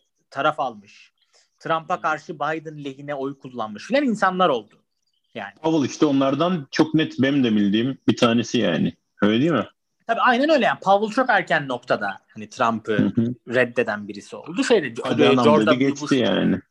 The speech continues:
Speaker 1: öyle.
Speaker 2: Hı hı.
Speaker 1: Ee,
Speaker 2: Bush'tan haberim yoktu.
Speaker 1: dolayısıyla burada hani şöyle bir ihtimal görünüyor. Ben bunu ilk akşam yazdım da hatta. Eğer
Speaker 2: Hı.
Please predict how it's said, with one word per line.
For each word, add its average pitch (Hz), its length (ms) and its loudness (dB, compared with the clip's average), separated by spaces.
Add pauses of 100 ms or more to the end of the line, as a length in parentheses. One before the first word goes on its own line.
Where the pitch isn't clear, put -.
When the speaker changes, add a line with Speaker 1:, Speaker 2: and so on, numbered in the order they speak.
(400)
Speaker 1:
öyle. 110 300 -2
Speaker 2:
Hı 107 160 2
hı. 123 120 -2 (500)
Speaker 1:
Ee, 147 120 -6
Speaker 2:
Bush'tan 143 240 0
haberim 135 240 2
yoktu. 107 360 -4 (720)
Speaker 1:
dolayısıyla 262 720 0
burada 285 440 -2 (500)
hani 165 200 -6
şöyle 254 400 0
bir 214 80 -2
ihtimal 143 460 -4
görünüyor. 113 560 -8 (560)
Ben 190 300 2
bunu 233 120 0
ilk 226 240 0
akşam 226 340 2
yazdım 185 520 0
da 107 140 -6
hatta. 117 480 -16 (640)
Eğer 226 400 2
Speaker 2:
Hı. - 40 0